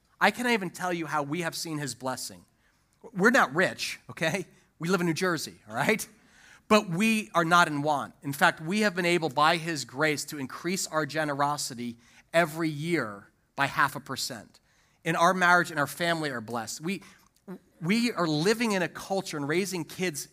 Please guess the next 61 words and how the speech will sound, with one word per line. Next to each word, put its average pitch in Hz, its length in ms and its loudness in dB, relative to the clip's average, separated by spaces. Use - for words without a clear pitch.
in 147 100 -4
a, 147 200 -2
a 143 100 -4
culture 170 380 -8
where 143 260 -6
everybody 202 420 2
is 131 80 -4
stressed - 640 4
and 175 120 -4
strapped 226 460 2
and 175 100 -8
full 208 120 2
of 180 100 2
anxiety, 170 640 2
and 156 100 0
we 190 100 4
actually 175 260 2
have 143 220 -4
peace - 460 -4
because 185 260 -2
we 208 80 2
know 233 160 6
we're 214 120 2
putting 220 280 -2
God 202 220 4
first. 220 480 2
And 185 240 0
I'm 208 140 2
just 240 160 0
a 202 60 -2
normal 202 340 2
guy 196 300 6
like 175 300 4
Tony 170 500 0
in 165 120 2
a 151 60 2
church 220 380 2
full 226 200 0
of 190 80 -2
people 139 440 -6
who - 100 -6
can 156 140 -10
tell 180 220 2
you 190 100 0
about 165 280 4
the 160 60 -10
promise 170 460 -2
and 151 100 -10
power 151 420 0
of 123 80 -8
first 147 280 -6
fruits 135 240 -10
tithing. 131 300 -2
You 151 100 2
ask 175 220 6
them 175 140 -4
and 160 140 -2
they 156 100 2
will 147 140 -4
tell 139 280 -6
you. 123 160 -10